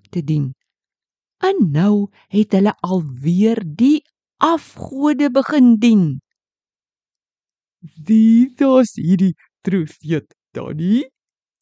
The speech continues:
Speaker 1: Ons is nie seker nie, Tobias, want die Bybel sê nie. Ons lees wel dat kort daarna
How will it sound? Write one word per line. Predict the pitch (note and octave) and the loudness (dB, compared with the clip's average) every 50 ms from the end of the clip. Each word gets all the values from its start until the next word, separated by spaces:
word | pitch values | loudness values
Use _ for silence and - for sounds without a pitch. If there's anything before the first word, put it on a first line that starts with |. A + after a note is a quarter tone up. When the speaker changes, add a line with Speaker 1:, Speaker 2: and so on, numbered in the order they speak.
| _ _ _ _ _ _ _ _ _ _ _ _ _ _ _ | _ _ _ _ _ _ _ _ _ _ _ _ _ _ _
Speaker 1:
Ons | - F3+ F#3 F#3 - C4+ | 0 0 0 0 0 -4
is | C4+ - | -6 -6
nie | - B4+ B4+ | -6 -10 -10
seker | - - D3 C#3+ - - - C#3 C#3+ | -8 -6 -6 -6 -6 -4 -6 -6 -4
nie, | D3+ C#3+ | -4 -6
Tobias, | - - D3 D3 C3+ D3 D#3 D#3+ E3 D#3+ - - _ _ _ - | -4 -4 -4 -2 -2 -2 -4 -4 -4 -6 -8 -12 _ _ _ -2
want | E3 F3 F3 E3 | 0 2 2 2
die | D3+ D3+ | 0 -2
Bybel | D3+ D3+ D#3+ D#3+ E3 F#3 F#3 | -2 -4 -4 -4 -4 -4 -4
sê | - - - F3 D#3+ D#3 D#3+ | -6 -6 -6 -4 -4 -2 -2
nie. | D#3+ E3+ F3 D#3+ - _ _ _ _ _ _ _ _ _ _ _ _ _ _ _ _ _ _ _ _ _ _ _ - | -4 -4 -6 -8 -10 _ _ _ _ _ _ _ _ _ _ _ _ _ _ _ _ _ _ _ _ _ _ _ -4
Ons | F3 G3 F#3+ - - | -2 0 0 -2 -4
lees | - D#3+ D3+ F#3 A3 E3+ - - | -6 -6 -2 -2 -2 -2 -4 -6
wel | - E3 F#3 G#3+ G3+ D3 D#3 F#3 A#3 - _ _ _ _ - | -6 -4 -4 -4 -4 -6 -8 -10 -14 -16 _ _ _ _ -8
dat | E3+ D#3+ - _ _ _ | -8 -8 -8 _ _ _
kort | - D#4+ F#4+ G4+ - D#3+ | 0 0 0 0 0 -4
daarna | C#3 B2 C3+ C#3 - D3 D#3 D3+ F#3 G#3 G3 F3 E3+ | -6 -8 -8 -8 -6 -6 -4 -4 -2 -2 -4 -4 -6